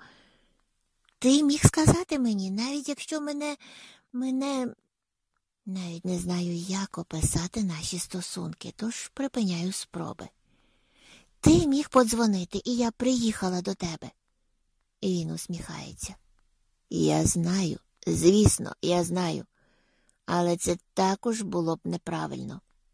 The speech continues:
Нам потрібен був цей час, щоб зрозуміти, хто ми є одне без одного». Вертаюся думками до стажування у Франсуа П'єра Нуво,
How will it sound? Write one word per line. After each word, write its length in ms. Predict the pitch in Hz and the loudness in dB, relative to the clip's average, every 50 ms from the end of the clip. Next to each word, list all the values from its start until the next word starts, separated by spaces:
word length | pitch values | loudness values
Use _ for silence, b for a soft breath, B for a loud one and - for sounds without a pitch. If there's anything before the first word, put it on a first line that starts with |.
| _ _ - | _ _ -2
Нам 280 | 185 185 185 175 175 180 | 2 2 4 2 2 2
потрібен 580 | 170 175 - - 175 170 185 170 165 165 160 | 0 0 2 4 2 4 4 2 0 0 0
був 400 | 165 165 170 165 165 - - - _ | 0 0 0 0 -2 -6 -12 -18 _
цей 220 | - - 160 160 165 | -6 -4 -4 -4 -4
час, 520 | - - - 190 185 180 170 165 - - | -6 -6 -2 0 2 2 2 0 -2 -4
щоб 300 | - - - - - - | -4 -4 -8 -8 -8 -6
зрозуміти, 760 | 208 - 151 165 165 - 170 170 190 208 208 - - 151 - b b b b b b b b b b b | -6 -4 -4 -4 -4 -4 -2 0 0 0 0 0 -2 -4 -4 b b b b b b b b b b b
хто 320 | b - - - 220 214 208 | b -20 -4 -2 2 2 4
ми 140 | 202 202 | 4 4
є 340 | 202 202 226 214 190 156 - - | 2 2 4 4 4 4 2 -2
одне 480 | 151 156 151 151 160 165 165 165 160 - | -4 -4 -2 -4 -4 -2 -2 -4 -4 -4
без 260 | - 165 165 - - | -4 -2 -2 -2 0
одного». 500 | - 170 165 156 165 165 151 156 - - _ _ _ _ _ _ _ _ _ _ _ _ _ _ _ _ _ _ _ _ _ - _ _ _ _ _ _ _ _ - | 0 0 0 0 0 -2 -4 -4 -8 -12 _ _ _ _ _ _ _ _ _ _ _ _ _ _ _ _ _ _ _ _ _ -20 _ _ _ _ _ _ _ _ -6
Вертаюся 540 | - - - - 208 233 247 247 - - 247 | -4 -4 -4 -2 -4 -4 -4 -4 -4 -4 -2
думками 540 | 220 202 185 185 - 175 175 175 180 196 190 | 0 0 0 0 0 0 0 0 0 0 0
до 120 | 180 175 | 0 -2
стажування 800 | 165 - - 165 170 170 160 165 165 170 175 180 175 175 165 - - | -2 -2 -2 -4 -2 -2 -2 0 0 0 2 2 2 0 0 -2 -4
у 60 | 170 | -6
Франсуа 540 | - - 170 160 160 - - 160 156 160 165 | -6 -4 -6 -4 -4 -4 -2 -2 -2 -2 -4
П'єра 420 | _ - 180 151 156 156 - 165 | _ -6 -6 -4 -4 -2 -2 -2
Нуво, 440 | 175 180 180 190 170 143 135 - | -2 -4 -4 -4 -6 -6 -6 -8